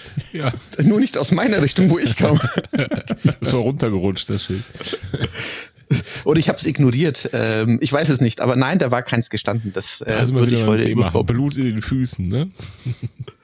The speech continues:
Speaker 2: Ja, aber ich hab auf der Tour, hab ich zum Beispiel Gämse gesehen. Ja, ganze Herde Gämse, die sind vielleicht fünfzig Meter vor mir einen Hang runterge-, runtergelaufen.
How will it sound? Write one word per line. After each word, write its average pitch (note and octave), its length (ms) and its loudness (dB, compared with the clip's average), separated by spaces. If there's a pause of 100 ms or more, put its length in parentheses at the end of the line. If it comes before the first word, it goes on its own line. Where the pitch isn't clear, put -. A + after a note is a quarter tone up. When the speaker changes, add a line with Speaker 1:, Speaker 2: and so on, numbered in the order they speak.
(1160)
Speaker 2:
Ja, G#3+ 180 0
aber A3 160 0
ich F#3+ 160 -2
hab G#3+ 100 -2
auf - 160 -2
der C#3+ 160 -2
Tour, E3+ 220 2
hab C#3 140 2
ich C#3 100 0
zum - 80 -2
Beispiel C3+ 300 0
Gämse G2 400 0
gesehen. F2+ 420 -4 (140)
Ja, F#2+ 100 -2
ganze C3+ 280 0
Herde A2+ 300 0
Gämse, D3+ 320 0
die B2 140 0
sind A#2+ 320 -2
vielleicht G#2+ 320 -2
fünfzig D#3 440 -2
Meter C3+ 220 2
vor B2+ 220 0
mir B2+ 180 2
einen A2 160 0
Hang E3+ 160 2
runterge-, F#3+ 460 2
runtergelaufen. F#3 760 0